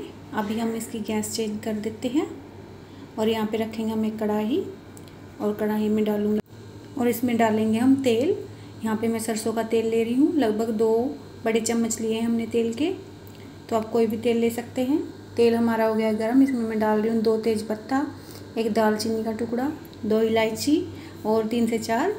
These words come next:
काली मिर्च और एक चम्मच डाल दिया है मैंने जीरा। इन सबको हम अच्छे से भून लेंगे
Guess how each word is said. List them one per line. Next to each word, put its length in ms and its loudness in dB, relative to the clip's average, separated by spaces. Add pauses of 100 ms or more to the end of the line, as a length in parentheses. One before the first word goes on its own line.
(180)
काली 240 0
मिर्च 340 2 (420)
और 220 -2
एक 160 -2
चम्मच 280 0
डाल 240 2
दिया 160 4
है 80 2
मैंने 300 2 (400)
जीरा। 460 -2 (340)
इन 140 2
सबको 320 -2
हम 200 2
अच्छे 260 0
से 140 0 (460)
भून 280 2
लेंगे 400 2